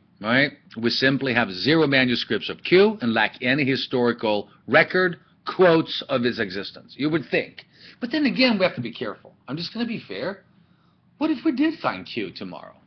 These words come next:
Well, it doesn't change the course of Christianity, does it? There could be many Qs. I mean, we have New Testament fragments are appearing ever so often,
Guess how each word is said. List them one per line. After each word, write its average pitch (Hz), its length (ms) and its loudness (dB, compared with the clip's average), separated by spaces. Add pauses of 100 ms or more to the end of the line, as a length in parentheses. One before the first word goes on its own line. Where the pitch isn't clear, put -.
Well, 131 100 -8
it - 20 -8
doesn't 165 320 -4
change 113 580 -10
the 113 100 -12
course 107 300 -10
of 87 80 -18
Christianity, 76 720 -16
does 98 180 -16
it? 170 140 -14 (1120)
There 151 120 -10
could 185 160 -2
be 165 100 0
many 156 340 0
Qs. - 520 -14 (1000)
I 135 40 -12
mean, 156 180 -2
we 160 80 -2
have 147 220 0
New 147 260 -4
Testament 151 480 -6
fragments 131 600 -6 (360)
are 123 140 -4
appearing 110 460 -6
ever 98 180 -10
so 92 260 -8
often, 151 420 -12